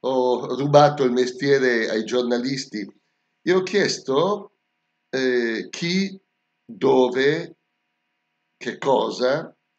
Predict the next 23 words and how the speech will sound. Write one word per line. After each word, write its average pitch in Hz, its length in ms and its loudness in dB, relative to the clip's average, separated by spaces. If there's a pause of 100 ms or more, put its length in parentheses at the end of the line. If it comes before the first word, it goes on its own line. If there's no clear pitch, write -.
quando, 113 880 0 (600)
e 107 140 -6
ho 110 120 0
aggiunto 107 760 -6 (160)
perché 117 760 -4 (720)
e - 200 -8
per 139 260 4
chi 113 500 -10 (280)
è - 80 -8
stata 143 340 -6
scritta 95 480 -10
questa 101 320 -8
pagina. 90 500 -10 (840)
E - 80 -10
sentite 147 540 -4
la 107 240 -2
prima 135 320 -4
risposta 101 560 -6
che - 180 -8
mi 120 140 0
ha 101 80 0
dato 101 360 -4
Giovanni, 90 680 -8